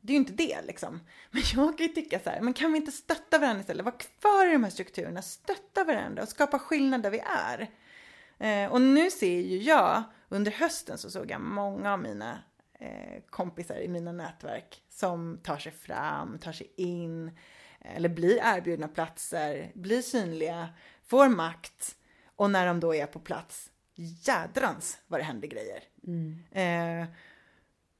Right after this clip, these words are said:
Speaker 1: och det kommer inte ske av sig självt, den förändringen.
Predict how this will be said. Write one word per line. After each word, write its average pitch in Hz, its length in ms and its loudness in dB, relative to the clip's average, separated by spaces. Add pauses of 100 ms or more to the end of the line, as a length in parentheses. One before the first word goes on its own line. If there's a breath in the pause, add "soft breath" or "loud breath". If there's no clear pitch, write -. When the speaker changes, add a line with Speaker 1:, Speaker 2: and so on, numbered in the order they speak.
(140)
Speaker 1:
och 196 300 8 (920)
det 220 160 2
kommer 277 280 10
inte 196 140 0
ske 185 240 0
av 143 80 -2
sig 151 180 -6
självt, - 720 -4
den 196 200 0
förändringen. 170 600 -4